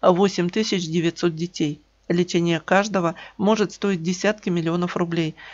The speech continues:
Собираемой ежегодной суммы хватит для того, чтобы вылечить, например, всех больных страшной спинальной мышечной атрофией. Есть и другие редкие заболевания, причем список их растет. Так что, куда потратить деньги с пользой,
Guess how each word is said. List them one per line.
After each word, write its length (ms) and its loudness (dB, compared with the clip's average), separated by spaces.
Собираемой 640 2
ежегодной 540 0
суммы 260 -2
хватит 380 0
для 140 -2
того, 240 -2
чтобы 320 -2
вылечить, 420 -2
например, 480 -2
всех 260 0
больных 320 0
страшной 460 0
спинальной 480 -2
мышечной 600 -4
атрофией. 760 0
Есть 300 -4
и 60 -2
другие 400 0
редкие 340 0
заболевания, 640 -2
причем 360 -2
список 440 -6
их 140 -6
растет. 500 -4
Так 160 4
что, 280 2
куда 260 2
потратить 540 0
деньги 240 0
с 100 -4
пользой, 400 0